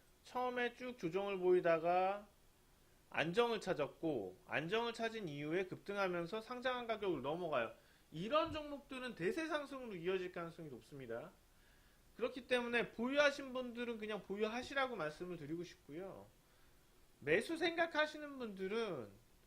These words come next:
일단 사실 조정 어-, 언제 얼마만큼 받을지도 몰라요. 그냥 시간을 두면서 성장가치 반영하면서 추가 상승하겠다는 정도거든요. 그런 것들 반영한다면은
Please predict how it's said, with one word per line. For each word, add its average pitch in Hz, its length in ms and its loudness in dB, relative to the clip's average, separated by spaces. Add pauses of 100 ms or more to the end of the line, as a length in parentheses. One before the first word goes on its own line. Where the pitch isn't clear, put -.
(500)
일단 180 520 2
사실 240 380 -8
조정 180 360 -6
어-, 117 220 -4
언제 147 300 -6
얼마만큼 208 580 0
받을지도 185 480 -6 (120)
몰라요. 131 680 -4 (1300)
그냥 208 360 0 (420)
시간을 277 640 0
두면서 185 760 -2
성장가치 240 540 -4
반영하면서 160 640 -6
추가 214 260 -10
상승하겠다는 240 1600 -4
정도거든요. 139 840 -8 (1120)
그런 247 220 0
것들 277 260 -6
반영한다면은 185 1400 -4